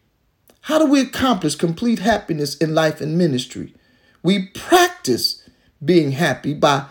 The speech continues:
practicing God's word and his wisdom, by practicing the fact that our identity is in, is in his divinity, because we are created in his image and likeness to have dominion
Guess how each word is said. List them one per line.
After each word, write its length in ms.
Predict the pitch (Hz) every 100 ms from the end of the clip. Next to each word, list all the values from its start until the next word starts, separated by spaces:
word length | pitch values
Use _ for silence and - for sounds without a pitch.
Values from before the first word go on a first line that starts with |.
| - _ -
practicing 800 | - 269 320 320 180 170 175 170
God's 300 | 175 165 156
word 260 | 160 185 180
and 120 | 170
his 140 | 170
wisdom, 480 | 147 123 101 - - _ _ _ _ -
by 140 | 180 175
practicing 680 | - - 311 311 240 196
the 80 | 160
fact 360 | 156 202 208 -
that 120 | 170
our 240 | 185 196
identity 580 | 165 165 247 254 240 226
is 160 | 196 196
in, 260 | 208 214 - -
is 180 | 175
in 160 | - 202
his 140 | 202
divinity, 800 | 170 165 165 240 180 143 143 156 - - - -
because 380 | 180 180 190 170
we 160 | 214
are 100 | 196
created 560 | 185 175 196 233 233 -
in 160 | 196
his 180 | 175 165 -
image 360 | 226 226 196 -
and 240 | 175 165
likeness 680 | 196 208 202 208 202 - - _ _ -
to 220 | 185 160
have 600 | 143 202 196 190 190 165
dominion 920 | 170 170 165 214 247 247 240 233